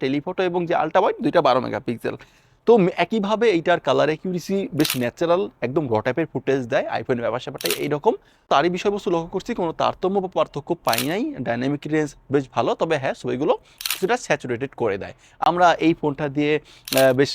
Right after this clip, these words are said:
কিছু ছবি তুলেছি। তো এইটা সত্যি, আপনি যখন দূর থেকে বা ইয়ে ফাইভ এক্স অপটিক্যালি জুমের সাথে ছবিগুলো নিবেন, ভাই ডিএসএলআর এর পর্যায়ের মতো ছবি তুলতে পারে এই iPhone fifteen Pro Max। আমার মনে হয় যদি যাদের একটা মোটামুটি iPhone fifteen Pro Max আছে,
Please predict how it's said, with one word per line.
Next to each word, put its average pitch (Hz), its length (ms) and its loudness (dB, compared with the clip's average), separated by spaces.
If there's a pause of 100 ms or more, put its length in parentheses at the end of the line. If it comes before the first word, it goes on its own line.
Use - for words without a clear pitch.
কিছু 135 200 -6
ছবি 127 220 0
তুলেছি। 135 360 -2 (240)
তো 170 60 0 (160)
এইটা 143 180 -4 (100)
সত্যি, - 320 -4 (360)
আপনি 131 180 2
যখন 143 160 0 (120)
দূর 143 140 6 (200)
থেকে 117 240 -2 (260)
বা 98 80 -2 (120)
ইয়ে 110 100 0 (500)
ফাইভ 110 180 2
এক্স 117 160 -4
অপটিক্যালি 123 400 -2
জুমের 120 220 -6
সাথে 139 200 -8
ছবিগুলো 131 340 0
নিবেন, 113 220 -6 (360)
ভাই 151 120 2 (120)
ডিএসএলআর 135 480 2
এর 127 100 -4
পর্যায়ের 123 320 0
মতো 139 140 -2 (440)
ছবি 143 260 4
তুলতে 139 280 2
পারে 143 160 2 (140)
এই 135 60 -2 (220)
iPhone 123 300 -8
fifteen 123 440 -2
Pro 117 120 0 (240)
Max। 131 160 2 (380)
আমার 233 240 6
মনে 240 200 4
হয় 254 220 4
যদি 226 120 0 (100)
যাদের 208 220 6
একটা 208 220 2
মোটামুটি 208 420 4 (200)
iPhone 190 220 0
fifteen 214 260 -6
Pro 208 140 2
Max 185 100 -2 (260)
আছে, 180 200 4